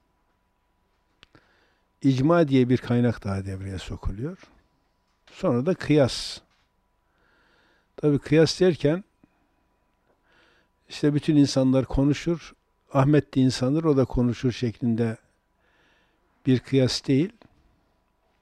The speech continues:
Yani <clears throat> tüme varım şeklinde bir kıyas değil, tekilden tekile bir kıyas şeklinde yapılıyor. Mesela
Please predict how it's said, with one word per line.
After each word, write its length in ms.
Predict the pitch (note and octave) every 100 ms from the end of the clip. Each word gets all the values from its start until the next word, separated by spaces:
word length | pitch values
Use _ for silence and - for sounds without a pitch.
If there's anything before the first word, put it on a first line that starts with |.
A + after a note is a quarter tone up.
| _ _ _ _ - - _ _ _ _ -
Yani 380 | C3 B2+ B2+ - C3+ C#3+ C3
<clears throat> 340 | G#2 - _ -
tüme 300 | C#3 C#3 C3+
varım 300 | C3+ C#3+ B2+
şeklinde 760 | B2+ A#2 - A#2 A#2 A#2 B2
bir 120 | B2
kıyas 460 | G#2+ - A2+ - -
değil, 220 | C3+ F3+
tekilden 500 | - C#3 C#3 B2 D3+
tekile 500 | C#3 C3+ C#3+ B2 F2+ _ - - _ _ _ _ _ _ -
bir 100 | A#2+
kıyas 340 | - B2 A2+
şeklinde 560 | - A2+ G2+ - A2 A2
yapılıyor. 640 | G#2+ - G#2+ C#3 F3+ _ _ _ _ _ _ _ _ _ _ - _ _ _ _ _ _ -
Mesela 420 | - C#3+ D#3